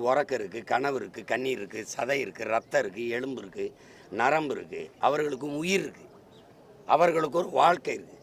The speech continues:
அதை கவனத்துல வச்சுக்கிட்டு ஆட்சியாளர்கள் இயங்கணும். தேவையில்லாம வந்து இந்த காலி பண்ணு,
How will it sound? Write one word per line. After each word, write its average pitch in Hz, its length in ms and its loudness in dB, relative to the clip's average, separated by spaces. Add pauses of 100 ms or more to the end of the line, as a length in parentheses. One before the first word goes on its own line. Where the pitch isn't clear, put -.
(140)
அதை 135 100 2 (120)
கவனத்துல 156 400 2
வச்சுக்கிட்டு 120 400 -6 (540)
ஆட்சியாளர்கள் 127 600 2
இயங்கணும். 107 360 -4 (500)
தேவையில்லாம 165 580 8
வந்து 151 200 -2
இந்த 147 100 0 (100)
காலி 156 240 8
பண்ணு, 147 180 0